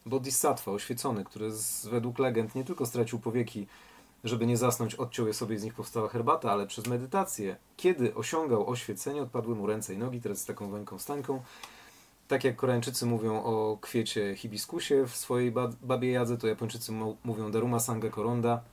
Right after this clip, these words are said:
Daruma się przewrócił. Upadł. Upadł i leży. No i Daruma w, już w pierwszej scenie, pierwszej grze, bo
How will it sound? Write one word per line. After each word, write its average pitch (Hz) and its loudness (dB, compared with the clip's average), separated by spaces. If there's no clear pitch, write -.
Daruma 120 2
się 110 0
przewrócił. 92 -12
Upadł. 190 0
Upadł 101 -6
i 135 -6
leży. 127 4
No 139 0
i 156 2
Daruma 151 8
w, 120 2
już 123 2
w - -14
pierwszej 139 4
scenie, 127 4
pierwszej 120 2
grze, 113 6
bo 107 0